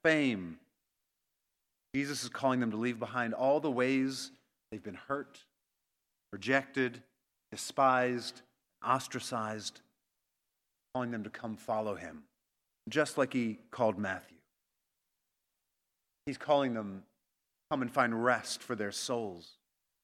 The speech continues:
to find forgiveness, to find healing, to find a restored relationship with God." See, brothers and sisters, Jesus left the Father's side. He left all the riches of heaven. He took on human flesh, and here he tells us why. It was to call sinners.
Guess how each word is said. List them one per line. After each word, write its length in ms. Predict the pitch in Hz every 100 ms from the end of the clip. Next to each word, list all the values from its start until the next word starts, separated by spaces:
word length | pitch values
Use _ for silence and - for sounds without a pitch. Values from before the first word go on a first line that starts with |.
| _ -
to 60 |
find 300 | 147 131 127
forgiveness, 760 | 143 113 139 120 120 92 - - _ _ _ _ -
to 40 |
find 280 | 170 151 131 165
healing, 360 | 160 151 120
to 60 | 120
find 220 | 156 147
a 40 |
restored 540 | 131 131 - 165 165 139
relationship 800 | 139 135 147 - 139 - 113 -
with 160 | 113
God." 380 | 131 123 117 95 - _ _ _ _ _ _ _ _ _ _ _ _ -
See, 60 |
brothers 240 | 151 165 143
and 100 | 135
sisters, 360 | 165 - 123
Jesus 560 | 98 165 185 151 131 -
left 380 | 131 143 151 -
the 120 | 143
Father's 440 | 131 143 131 127 -
side. 340 | 147 127 113
He 140 | 143 151
left 340 | 151 151 - -
all 280 | 147 160 160
the 140 | 156
riches 380 | 147 151 156 131
of 80 | 117
heaven. 360 | 139 120 110 - - _
He 80 | 165
took 300 | 165 196 -
on 220 | 156 160 156
human 380 | 135 156 143
flesh, 400 | 135 156 156 135
and 120 | 135 120
here 160 | 180
he 60 | 165
tells 320 | 170 170 143
us 140 | 135
why. 300 | 135 147 139 - - -
It 140 | 156
was 300 | 143 165 -
to 100 | -
call 420 | - - 156 127
sinners. 640 | - 165 165 139 92 -